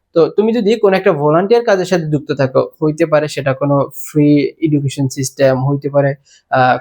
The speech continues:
কোনো মানুষের সেবা, হইতে পারে কোনো অ্যানিমাল, আহ, সার্ভিস, যে কোনো একটা ভলান্টিয়ার কাজে তুমি যুক্ত হইতে পারো। ঢাকা ইউনিভার্সিটি আহ, চিটাগাং ইউনিভার্সিটি, রাজশাহী ইউনিভার্সিটি,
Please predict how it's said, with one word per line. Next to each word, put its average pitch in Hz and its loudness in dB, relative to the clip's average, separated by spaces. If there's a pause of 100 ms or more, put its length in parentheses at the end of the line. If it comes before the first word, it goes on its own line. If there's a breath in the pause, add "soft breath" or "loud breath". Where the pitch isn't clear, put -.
কোনো 135 0 (200)
মানুষের 135 -2 (140)
সেবা, 131 -2
হইতে 139 -6
পারে 139 -2
কোনো 139 -10
অ্যানিমাল, 151 2 (580 soft breath)
আহ, 135 2
সার্ভিস, 139 0
যে 208 2
কোনো 220 0
একটা 135 -2
ভলান্টিয়ার 151 2
কাজে 165 -2
তুমি 196 0
যুক্ত 170 0
হইতে 139 -2
পারো। 123 0
ঢাকা 135 0
ইউনিভার্সিটি 143 -2 (300)
আহ, 131 2
চিটাগাং 151 2
ইউনিভার্সিটি, 135 -2
রাজশাহী 143 0
ইউনিভার্সিটি, 156 0